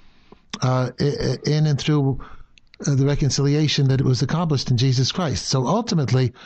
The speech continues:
the truth is that all religions depend on God's grace and therefore on Jesus Christ in a very real sense, and we just can't make him over or, or claim that we're one on the basis of our monotheism,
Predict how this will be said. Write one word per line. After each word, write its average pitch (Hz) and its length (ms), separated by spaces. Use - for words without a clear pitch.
the 131 100
truth 262 340
is 127 300
that 139 120
all 185 200
religions 143 500
depend 143 340
on 131 160
God's 127 280
grace 139 440
and 127 140
therefore 131 260
on 120 120
Jesus 120 340
Christ 156 380
in 131 80
a 127 60
very 131 220
real 127 220
sense, 165 400
and 131 80
we 131 80
just 131 240
can't 139 180
make 131 180
him 151 160
over 127 380
or, 127 320
or 127 160
claim 151 360
that 131 160
we're 131 120
one 127 460
on 127 120
the 123 60
basis 123 280
of 120 80
our 123 100
monotheism, 131 720